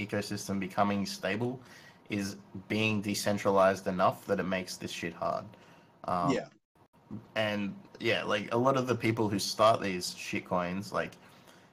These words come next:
Speaker 1: they could seriously just do an E R C twenty token on the Ethereum chain and have the exact result, like, an identical result,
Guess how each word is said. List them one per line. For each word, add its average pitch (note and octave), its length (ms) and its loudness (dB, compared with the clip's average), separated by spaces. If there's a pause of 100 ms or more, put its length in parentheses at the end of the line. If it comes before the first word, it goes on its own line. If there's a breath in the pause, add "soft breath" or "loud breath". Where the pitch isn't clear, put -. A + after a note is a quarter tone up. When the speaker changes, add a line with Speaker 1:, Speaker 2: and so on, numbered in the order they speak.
(140)
Speaker 1:
they B2+ 120 4
could B2 280 0
seriously D3 460 0
just A#2 260 0
do A2+ 240 4
an G#2 100 4
E G#2 100 2
R G#2 120 6
C G#2 180 -2
twenty G2+ 300 0
token G2 340 0
on F#2+ 80 2
the F#2 140 0
Ethereum G2 400 -2
chain F2+ 320 -2
and E2+ 120 -4
have F#2+ 140 0
the G2+ 100 -4
exact G2 440 0
result, F2+ 480 -2
like, - 140 -4 (280)
an G2+ 200 2
identical G2+ 800 0
result, F2+ 480 0